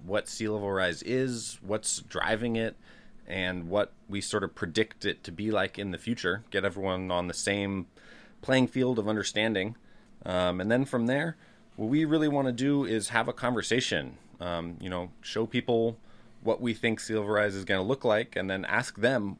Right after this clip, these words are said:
what are the things that sea level rise is gonna impact? If we think there's gonna be X number of inches by some date, what does that impact? Does that impact, um,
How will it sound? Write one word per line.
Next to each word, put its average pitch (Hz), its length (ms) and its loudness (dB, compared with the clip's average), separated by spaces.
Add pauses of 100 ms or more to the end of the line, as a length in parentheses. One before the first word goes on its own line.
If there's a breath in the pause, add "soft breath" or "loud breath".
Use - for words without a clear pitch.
what 104 440 0
are 143 40 0
the 131 140 -2
things 127 460 0
that 117 180 0 (260)
sea - 160 0
level 113 200 4
rise 110 240 2
is 98 80 -4
gonna 107 220 2
impact? - 440 -2
If - 160 -16
we 113 80 -4
think 110 240 -4
there's 90 220 -2
gonna 92 220 -4
be 90 340 -8 (520 loud breath)
X - 320 2
number 98 300 2
of 92 80 2
inches 113 480 0
by 87 560 2 (180)
some 104 280 0
date, 101 280 2 (760 loud breath)
what 127 100 4
does 156 140 0
that 135 180 6
impact? - 440 -4
Does - 100 -4
that 107 160 2
impact, 101 580 -2
um, 87 400 -4